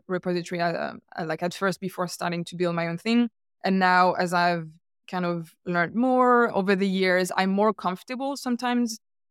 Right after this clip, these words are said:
like, going away from existing repositories and trying to do something myself. But it's not something I would have done at the beginning. I think it would have been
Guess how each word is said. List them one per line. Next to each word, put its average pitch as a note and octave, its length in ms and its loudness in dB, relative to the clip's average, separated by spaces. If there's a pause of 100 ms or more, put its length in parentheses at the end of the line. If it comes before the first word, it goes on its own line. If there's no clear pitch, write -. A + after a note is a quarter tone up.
(200)
like, G3 320 -2 (380)
going G#3+ 240 4
away F#3+ 340 2
from G3 440 0
existing F#3 460 -4
repositories F3+ 580 -2
and F3+ 100 -4
trying F3+ 240 -6
to F3+ 100 -6
do F3+ 100 -6
something F3 320 -4
myself. F#3+ 360 -4
But G3+ 100 -2
it's F3+ 160 -4
not G#3+ 140 0
something F3+ 320 -4
I E3+ 40 -2
would E3 120 -4
have E3 100 -6
done D#3+ 160 -6
at E3 140 -8
the E3 80 -6
beginning. D#3+ 440 -10
I F3 60 -8
think E3+ 240 -12
it F3 80 -8
would D#3+ 100 -4
have E3 160 -4
been E3 300 -4